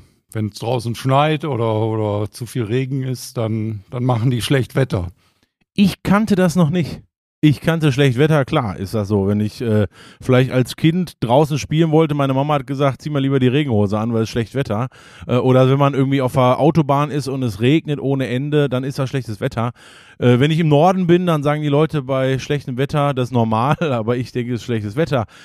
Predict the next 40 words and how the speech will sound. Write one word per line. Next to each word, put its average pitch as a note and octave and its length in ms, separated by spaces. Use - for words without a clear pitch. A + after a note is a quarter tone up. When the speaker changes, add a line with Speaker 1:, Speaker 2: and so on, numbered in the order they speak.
Speaker 2:
Aber, B2+ 420
äh, B2+ 100
unser B2+ 280
Gast, G3+ 380
der A2 140
heute A2+ 200
mit A2+ 120
dabei G#2 320
ist, B2+ 120
der C3 60
hat A#2 80
mir C3 100
gesagt, A#2+ 380
bei A2+ 120
schlecht G#2 360
Wetter A#2 380
gibt's - 260
quasi G#2+ 380
frei. - 560
Und C3 120
ich C#3 80
kann A3 160
ich C3+ 120
noch G2+ 140
nicht C#3 180
und C#3+ 100
dachte C#3+ 220
ich C#3+ 80
mir, E3 160
„Ach D#3+ 140
ja, E3 220
eigentlich C#3+ 320
gar D3+ 100
nicht D3 80
so B2+ 80
schlecht, D#3 320
dass B2 120
es A#2 40
heute B2 240
regnet.“ A#2 460